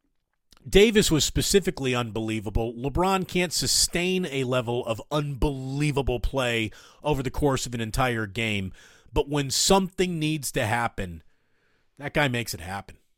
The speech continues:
The Warriors have no one to blame but themselves. They shouldn't blame the free throws on last night's game. They should blame themselves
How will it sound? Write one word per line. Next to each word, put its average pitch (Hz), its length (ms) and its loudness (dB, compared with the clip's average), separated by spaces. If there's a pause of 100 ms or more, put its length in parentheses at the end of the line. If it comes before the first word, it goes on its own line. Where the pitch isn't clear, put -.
(1600)
The 143 80 2
Warriors 247 380 12
have 175 140 8
no 151 200 6
one 185 200 6
to 139 40 4
blame 123 600 0
but 143 260 4
themselves. 104 760 -4
They 147 100 0
shouldn't 160 380 -2
blame 170 300 0
the - 80 -2
free 185 280 0
throws 175 600 0
on 135 220 -2
last 147 320 0
night's 147 240 -2
game. 139 260 -4
They 147 80 -2
should 147 220 -4
blame 170 260 2
themselves 135 640 0